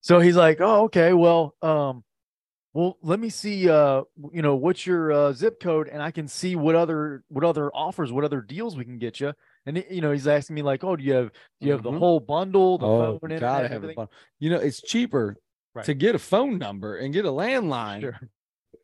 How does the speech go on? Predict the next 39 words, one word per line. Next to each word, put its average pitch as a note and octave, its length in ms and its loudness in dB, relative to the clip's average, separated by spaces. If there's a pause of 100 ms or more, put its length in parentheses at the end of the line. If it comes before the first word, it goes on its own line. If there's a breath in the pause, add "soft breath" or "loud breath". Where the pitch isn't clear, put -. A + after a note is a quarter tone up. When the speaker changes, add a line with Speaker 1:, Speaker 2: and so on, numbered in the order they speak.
(120)
Speaker 2:
Somehow A3 600 2
it E3 120 2
becomes D#3+ 420 -2
cheaper. F3 600 -2
My C#3+ 180 -6
internet G3 400 0
gets C#3+ 220 -2
cheaper F3 380 -4
if E3 240 -4
I D#3 120 0
get D3 160 -6
a C#3 40 0
landline. C3+ 520 -4 (100)
I C3+ 80 -2
don't F3 160 -4
need G3+ 140 -6
a G#3 40 2
landline. G2 560 -6 (240)
Speaker 1:
Right. A2 180 -8 (180)
Yeah. A#2+ 120 -10 (460 soft breath)
Uh, A#2+ 240 -2
"Yeah, E3+ 180 4
I F3 80 4
can F#3+ 140 -6
give F3+ 180 0
you D#3 80 4
eighty F3 280 2
channels F#3 480 0
if B2+ 120 -6
you B2+ 60 -6
get C3+ 180 -4
this C3+ 180 0
phone D#3+ 300 0
number." G#2 300 -8 (140)
Speaker 2:
Yeah. D#3 280 4 (260)
Speaker 1:
Um, B2 360 2 (420)
Speaker 2:
Appreciate A2+ 440 -8
that. - 260 -10
Speaker 1:
so, D#3+ 380 4